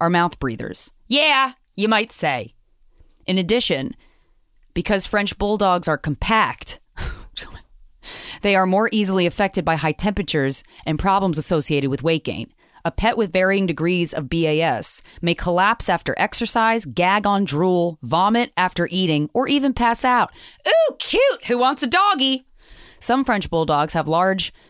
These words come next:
tongues, and that can <laughs> exacerbate the difficulties of a narrow airspace. I mean, guys, come on. Now, look, if someone were to tell me, and they'd have to send me an article,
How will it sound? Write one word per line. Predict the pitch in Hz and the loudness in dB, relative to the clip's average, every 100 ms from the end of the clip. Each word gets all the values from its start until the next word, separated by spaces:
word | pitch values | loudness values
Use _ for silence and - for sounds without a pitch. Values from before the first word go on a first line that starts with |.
| - | -8
tongues, | - 233 165 156 - - - | 0 0 2 0 -4 -6 0
and | 214 | 2
that | 247 403 | 2 2
can | 381 | 2
<laughs> | 294 | 2
exacerbate | 214 285 320 302 269 262 | 2 2 2 0 0 0
the | 220 | -2
difficulties | 254 269 269 359 339 330 247 | -2 -2 0 0 0 2 2
of | |
a | 214 | 2
narrow | 202 202 202 | 2 2 2
airspace. | 175 175 160 139 - | 2 0 -2 -2 0
I | 226 | 2
mean, | 247 | 2
guys, | 240 240 156 135 - - - - _ _ _ _ _ _ _ _ _ _ _ _ _ | 4 4 2 -2 -8 -16 -20 -20 _ _ _ _ _ _ _ _ _ _ _ _ _
come | - 349 | -2 0
on. | 233 147 - - _ _ _ _ _ _ - | 2 0 -4 -10 _ _ _ _ _ _ 0
Now, | 226 220 | 2 4
look, | 202 127 - - _ _ _ - | 0 -2 -8 -20 _ _ _ -2
if | 214 | -2
someone | - 269 294 302 294 | 0 0 2 4 4
were | 269 | 4
to | 254 | 2
tell | - 247 233 | 2 2 2
me, | 226 208 190 180 - - | 2 2 0 -2 -8 -2
and | 151 | 0
they'd | 151 | 0
have | 143 147 | 0 -2
to | 139 | -2
send | - 156 | -2 0
me | 156 | 2
an | 156 | 0
article, | - 170 139 - 107 - | 0 0 0 -2 -4 -6